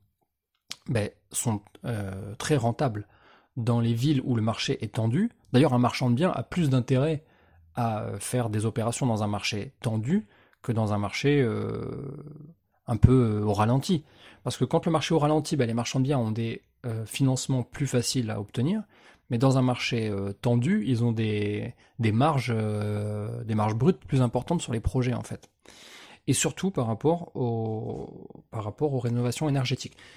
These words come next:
Je voulais faire un, un point par rapport à ça, mais c'est pas, euh, c'est pas extrêmement important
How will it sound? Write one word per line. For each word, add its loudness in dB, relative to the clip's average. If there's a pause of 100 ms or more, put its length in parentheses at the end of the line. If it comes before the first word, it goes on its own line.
(140)
Je -2
voulais 8
faire 0
un, 0 (360)
un 2
point 0
par -2
rapport -4
à -4
ça, -4
mais -4
c'est -8
pas, -2
euh, -14
c'est -14
pas -6
extrêmement -2
important -4